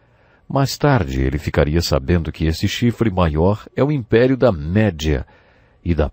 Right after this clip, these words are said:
Pérsia. Você se lembra que eu disse que Daniel tinha algumas verdades espirituais que fizeram com que ele suportasse a Babilônia e aquela arena política?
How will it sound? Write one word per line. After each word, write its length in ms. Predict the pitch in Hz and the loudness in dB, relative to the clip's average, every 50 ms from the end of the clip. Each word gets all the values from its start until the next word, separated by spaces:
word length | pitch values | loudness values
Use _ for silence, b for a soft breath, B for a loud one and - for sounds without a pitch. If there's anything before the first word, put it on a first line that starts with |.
| - _ _ | -8 _ _
Pérsia. 580 | 78 78 71 62 - - - - - 65 62 - - _ _ _ _ _ | 0 0 0 0 -2 -6 -6 -6 -6 -6 -6 -8 -12 _ _ _ _ _
Você 220 | - 110 - 160 | -6 -2 -2 -2
se 140 | 151 - 185 | -2 0 0
lembra 280 | 202 202 160 98 76 | 0 2 2 0 -2
que 160 | 73 - - 69 | -2 -4 -4 -2
eu 220 | 64 64 64 65 | -2 0 -2 -2
disse 280 | 64 67 73 73 - - | -2 -4 -4 -6 -4 -6
que 80 | - | -4
Daniel 500 | 73 82 80 80 76 69 65 62 62 58 | -2 0 0 0 0 0 0 0 -2 -4
tinha 180 | - - 87 87 | -4 -2 0 0
algumas 320 | 82 73 87 107 113 95 | 0 0 0 -2 -2 0
verdades 400 | 82 87 87 85 101 101 85 80 | 0 0 0 2 0 -2 -2 -4
espirituais 640 | 82 82 - - - 69 67 - 87 85 80 78 - | -6 -8 -6 -6 -6 -6 -4 -2 0 0 0 -2 -4
que 80 | - - | -10 -10
fizeram 480 | - 85 73 76 87 87 80 76 69 | -8 -8 -2 0 2 2 2 0 -4
com 180 | - - 85 82 | -2 -4 -4 -4
que 160 | - - 71 | -2 -4 -2
ele 220 | 69 76 85 85 | 0 0 0 -2
suportasse 760 | 85 - - 135 127 - 143 113 - - - 156 147 - - | -2 -4 -4 -6 -4 -2 -2 -2 -2 -2 -2 -2 -2 0 -2
a 40 | 85 | -2
Babilônia 880 | 65 76 76 69 71 69 69 69 80 92 85 71 65 65 65 67 69 B B B B B B B B B | 0 0 -2 -2 -2 -4 -2 0 2 2 2 0 -2 -2 -4 -4 -6 B B B B B B B B B
e 80 | B 92 | B 0
aquela 320 | 104 - - 143 135 120 | 0 2 2 0 2 2
arena 400 | 101 87 82 82 107 131 131 117 | 2 0 0 0 -2 -2 -2 -4
política? 580 | 98 - 110 - 101 - - - - - 101 85 | -4 -2 -2 0 0 -2 -4 -6 -6 -6 -6 -6